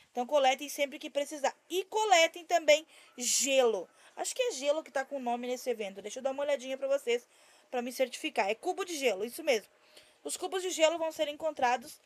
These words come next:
nestes, nessas estalagmitezinhas pequenininhas aí. Não é estalagmite o nome, eu sei, mas não me critiquem, por favor. Então, aqui está, coletem aí bastante cubos de gelo quando puder.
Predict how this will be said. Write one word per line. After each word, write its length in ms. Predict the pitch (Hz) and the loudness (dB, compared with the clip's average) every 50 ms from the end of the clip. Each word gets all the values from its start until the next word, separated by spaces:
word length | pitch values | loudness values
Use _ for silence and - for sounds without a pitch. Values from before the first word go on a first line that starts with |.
| _ _ _ _ _ _ | _ _ _ _ _ _
nestes, 1000 | - 240 254 269 269 277 269 - - - 294 302 294 285 269 - - - - - _ | -12 -6 -2 0 0 0 0 -2 -8 -8 -8 -6 -6 -8 -8 -12 -14 -14 -16 -18 _
nessas 280 | 226 240 240 240 262 - | -6 -6 -6 -6 -12 -8
estalagmitezinhas 1000 | _ 254 247 254 247 240 247 247 254 240 240 - 240 226 220 233 233 247 262 - | _ 0 0 0 0 -4 -10 -10 -10 -10 -12 -12 -14 -12 -12 -10 -10 -10 -10 -12
pequenininhas 640 | _ 233 _ - 233 233 226 220 220 220 233 233 214 | _ -16 _ -8 -8 -6 -8 -8 -8 -8 -8 -4 -2
aí. 200 | 214 214 226 - - - - - _ | -2 -4 -4 -6 -16 -20 -20 -20 _
Não 80 | - - | -8 -8
é 60 | 427 | -8
estalagmite 560 | 427 - 370 349 339 339 330 339 - - 320 | -4 -2 -4 -4 -4 -4 -10 -10 -8 -8 -10
o 20 | |
nome, 240 | 294 285 285 285 285 | -6 -6 -4 -2 -2
eu 80 | 277 262 | -2 -2
sei, 220 | - - 269 285 | 2 0 0 0
mas 180 | 285 269 254 233 | 2 -4 -6 -6
não 80 | 233 | -6
me 140 | 247 240 247 | -8 -8 -8
critiquem, 400 | 240 226 214 - 254 233 - 226 | -10 -10 -10 -10 -12 -8 -10 -10
por 100 | - 208 | -10 -8
favor. 320 | 202 208 190 190 240 - - _ _ - - - - - - _ _ _ _ _ _ _ _ _ _ _ _ _ _ _ _ _ _ _ _ | -8 -8 -4 -4 -4 -6 -6 _ _ -20 -20 -20 -20 -20 -20 _ _ _ _ _ _ _ _ _ _ _ _ _ _ _ _ _ _ _ _
Então, 320 | 233 254 240 - 285 277 | -12 -4 2 2 2 4
aqui 240 | 294 302 294 - 311 330 | 2 0 -2 -2 -6 -6
está, 360 | 320 - - 311 285 294 - - 294 _ | -6 -2 0 0 0 0 -4 -10 -16 _
coletem 560 | - 294 294 277 254 262 277 294 - 330 302 | 0 2 4 6 6 6 4 4 2 -6 -2
aí 180 | 285 277 277 294 | 0 0 0 0
bastante 640 | 247 294 294 285 - - - 294 302 349 339 370 | 2 0 0 0 -2 0 2 2 2 2 -4 -10
cubos 260 | - - 311 254 320 285 | -8 -8 -10 -8 -8 -8
de 80 | 285 277 | -6 -6
gelo 280 | 247 277 269 269 294 | 0 0 0 0 0
quando 240 | 302 - 285 269 277 | -2 -2 -4 -4 -4
puder. 380 | 254 - 311 233 240 240 269 | -10 -12 0 4 4 4 4